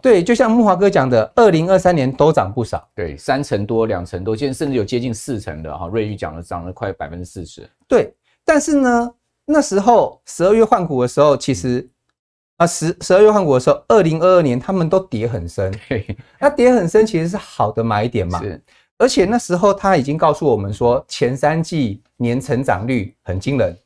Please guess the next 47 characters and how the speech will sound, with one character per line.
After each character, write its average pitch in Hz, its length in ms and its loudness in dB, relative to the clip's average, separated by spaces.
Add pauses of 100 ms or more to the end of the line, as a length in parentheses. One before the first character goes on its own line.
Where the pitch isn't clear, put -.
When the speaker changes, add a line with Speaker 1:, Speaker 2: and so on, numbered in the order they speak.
Speaker 2:
嗯。 95 260 -10 (320)
Speaker 1:
那 262 100 2
年 226 200 0
成 226 140 0
长 226 140 -4
率 190 140 0
很 131 160 0
惊 185 140 -4
人， 131 180 0
其 127 140 -8
实 147 160 -6
你 107 80 -4
就 151 140 -4
可 - 140 -8
以 98 60 -4
期 104 360 -12
待 131 180 0
他 135 180 -4
今 139 200 -8
年 107 220 -6 (140)
二 156 140 2
三 131 240 -4
月 110 280 -2 (280)
Speaker 2:
对。 90 100 -10
Speaker 1:
宣 170 300 -2
告 175 160 2
配 160 220 -2
息 - 180 -8
的 104 100 -2
时 - 140 -4
候 120 140 2
应 127 120 -8
该 117 140 0
会 117 120 -2
不 131 140 -6
错。 - 400 -8
Speaker 2:
是， 76 400 -16
是。 67 240 -20
Speaker 1:
那 156 200 -2 (340)
配 269 180 2
息 170 180 0
不 160 160 -2
错， 190 200 2
股 104 240 -4
价 165 200 2
又 160 160 2
低， 143 400 -2